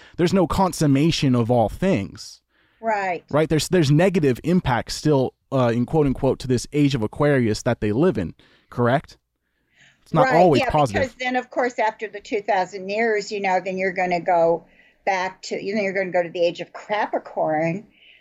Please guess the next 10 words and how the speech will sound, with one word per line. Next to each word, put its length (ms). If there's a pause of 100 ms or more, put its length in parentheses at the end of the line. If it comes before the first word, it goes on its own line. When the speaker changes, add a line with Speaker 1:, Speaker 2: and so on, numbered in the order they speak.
(140)
Speaker 2:
which 180
is 160
very 560
different. 840
Um, 420
you 140
know, 380
I 80
mean, 220
j-, 160